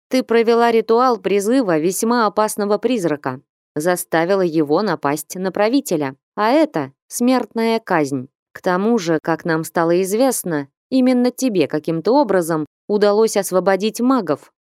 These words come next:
И за содеянное придется заплатить. И как же я их освободила?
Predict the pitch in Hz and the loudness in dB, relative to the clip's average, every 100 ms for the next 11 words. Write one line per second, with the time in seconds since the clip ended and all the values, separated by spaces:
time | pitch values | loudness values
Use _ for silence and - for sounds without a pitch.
0 | - 233 220 226 214 214 202 269 214 165 | -4 -2 2 2 2 0 2 2 4 2
1 | 151 147 147 190 202 269 269 - 226 196 | 0 0 0 -2 2 0 0 -2 0 0
2 | 202 185 180 170 151 - - _ _ _ | 0 0 -2 -2 -6 -6 -20 _ _ _
3 | _ _ _ - 233 226 262 208 208 220 | _ _ _ -4 -4 0 0 0 2 2
4 | 220 214 208 220 214 214 208 202 170 160 | 4 2 0 -2 -2 -2 2 0 0 -4
5 | 151 156 214 | -2 -2 -4